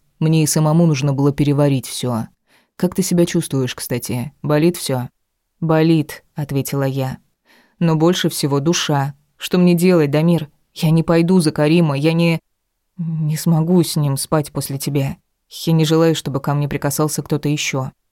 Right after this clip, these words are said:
Его рука на моём колене дрогнула. Он сильно впился пальцами в кожу. Желваки его заходили ходуном.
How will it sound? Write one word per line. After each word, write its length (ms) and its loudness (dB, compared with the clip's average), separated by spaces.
Его 320 4
рука 360 0
на 100 4
моём 320 4
колене 480 2
дрогнула. 800 -2
Он 160 2
сильно 460 0
впился 500 -2
пальцами 500 -2
в 140 -10
кожу. 640 -2
Желваки 640 2
его 260 2
заходили 540 2
ходуном. 920 2